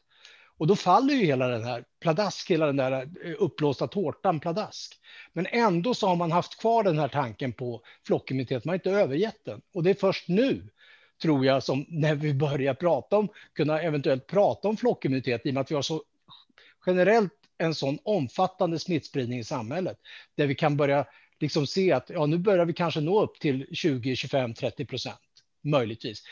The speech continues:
Men vi är ändå långt ifrån flockimmuniteten. Och priset för att driva den här taktiken med flockimmunitet, det är otroligt många döda,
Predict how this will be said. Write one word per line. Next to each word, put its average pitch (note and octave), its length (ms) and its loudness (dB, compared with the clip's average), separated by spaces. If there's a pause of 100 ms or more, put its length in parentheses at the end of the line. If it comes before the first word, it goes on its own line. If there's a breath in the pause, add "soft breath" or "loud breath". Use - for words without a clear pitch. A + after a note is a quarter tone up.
(120 loud breath)
Men D3 100 -2
vi D#3 120 2
är G3 60 4
ändå D3+ 160 0
långt F#3 320 0
ifrån G3+ 200 -2
flockimmuniteten. D3 720 -4 (320 loud breath)
Och - 240 -4
priset G3 600 2 (240)
för D3 80 -4
att C#3+ 200 0 (240)
driva F#3 520 6
den A3 160 6
här C3 180 2 (500)
taktiken B2 640 -2 (260 soft breath)
med D3+ 140 -4
flockimmunitet, A#2+ 680 -4 (340 loud breath)
det A#3+ 120 2
är - 120 -2
otroligt G#3+ 640 2
många B2 340 0
döda, E3+ 560 -2